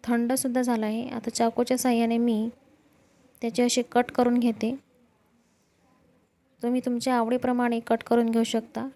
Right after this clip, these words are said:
ट्रायंगलमध्ये किंवा स्क्वेअरमध्ये सुद्धा. तर इथे मी ट्रायंगल शेपमध्ये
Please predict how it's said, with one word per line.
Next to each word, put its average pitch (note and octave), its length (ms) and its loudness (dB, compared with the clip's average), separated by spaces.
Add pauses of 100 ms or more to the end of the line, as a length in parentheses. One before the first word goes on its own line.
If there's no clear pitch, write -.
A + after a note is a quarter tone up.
(120)
ट्रायंगलमध्ये A3+ 600 -2
किंवा B3+ 220 -2
स्क्वेअरमध्ये G#3+ 600 -4
सुद्धा. G#3 380 -4 (1400)
तर A#3+ 140 0
इथे A#3+ 340 0
मी B3+ 180 2
ट्रायंगल A3+ 400 2
शेपमध्ये A#3 560 -2